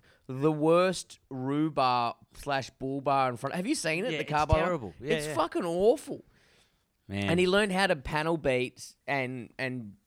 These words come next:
Speaker 1: do sheet metal 'cause he was gonna replace all the sheet metal on the car.
Speaker 2: Yeah.
Speaker 1: And I'm, I was like, "Mate, just do it, but do a better car." But
Speaker 2: Yeah.
Speaker 1: the worst part, worst thing ever, which I found out, uh,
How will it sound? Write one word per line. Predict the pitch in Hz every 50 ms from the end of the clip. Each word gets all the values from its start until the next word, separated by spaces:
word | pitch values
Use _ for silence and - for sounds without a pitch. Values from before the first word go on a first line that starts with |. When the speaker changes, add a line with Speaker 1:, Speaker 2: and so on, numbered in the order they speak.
| _ _ - 127 - _ 107 117
Speaker 1:
do | - 147 139 127
sheet | - - 143 139 151 - -
metal | 127 123 113 117 117
'cause | - 120
he | 123
was | 120 104
gonna | - 127 123 120
replace | 117 110 - - 127 120 - -
all | 123 120
the | 110 110
sheet | - - - 120 107 -
metal | 120 117 113 113
on | 113 104
the | 95 90
car. | - 120 117 113 90 71 69 80 147
Speaker 2:
Yeah. | 135 123 104 92 87 82 - _ _ _ _
Speaker 1:
And | - 170 170
I'm, | 165 165 160 - _ 165 - - - - -
I | 175
was | 165 156
like, | 156 - -
"Mate, | - 147 135 120 - - _ _ _ _ _ _ _ _ _ _ _ _
just | - 254 233 - - -
do | _ 254 285 320 269 165
it, | 123 - - _ _ _
but | - - -
do | - 247 226
a | 175
better | 120 - 175 156 139
car." | - - 143 175 208 208 175 - - _ _ _ _ _ _
But | 123 123
Speaker 2:
Yeah. | 120
Speaker 1:
the | 180 190 151 - -
worst | 147 160 190 214 233 220 -
part, | - 190 175 151 131 - _ _ -
worst | 165 165 196 214 202 -
thing | 196 156
ever, | 143 139 135
which | 135 131 135
I | 139 117
found | - - 143 135 131 123
out, | 127 120 107 -
uh, | - 139